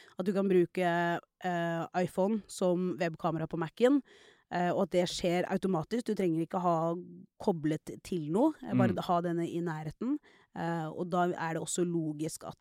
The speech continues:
Speaker 1: du bare kan overføre en FaceTime-samtale. Eh, andre ting?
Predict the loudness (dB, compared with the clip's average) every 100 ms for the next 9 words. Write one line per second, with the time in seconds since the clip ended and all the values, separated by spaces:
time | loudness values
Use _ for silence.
0 | -8 -6 -6 -6 -6 -6 -8 -8 -6 -2
1 | -4 -4 -4 -4 -8 -10 -10 -10 -10 -10
2 | -10 -10 -10 -10 -10 -14 -16 _ _ _
3 | _ _ _ _ _ 2 4 4 2 2
4 | 2 2 0 -2